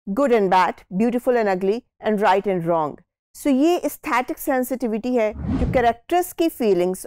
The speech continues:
और थॉट्स को बच्चा देखते हुए डिफरेंशिएट कर सके अच्छे और बुरे में, खूबसूरत और वो चीज़ें जो खूबसूरत नहीं हैं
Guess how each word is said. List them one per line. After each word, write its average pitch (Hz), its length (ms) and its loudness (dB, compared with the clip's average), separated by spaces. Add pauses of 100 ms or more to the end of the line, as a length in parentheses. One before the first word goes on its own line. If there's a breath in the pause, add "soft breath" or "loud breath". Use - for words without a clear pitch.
और 262 500 4
थॉट्स 202 340 0
को 240 120 -2
बच्चा 196 380 0
देखते 190 360 0
हुए 190 140 2
डिफरेंशिएट 220 720 -2
कर 202 100 0
सके 202 400 -4 (360)
अच्छे 233 400 -2
और 269 160 6
बुरे 180 280 2
में, 160 200 -4 (140)
खूबसूरत 254 720 -2
और 226 220 2 (360)
वो 240 60 -4
चीज़ें 254 340 0
जो 262 100 0
खूबसूरत 240 560 -2
नहीं 220 300 0
हैं 175 160 -4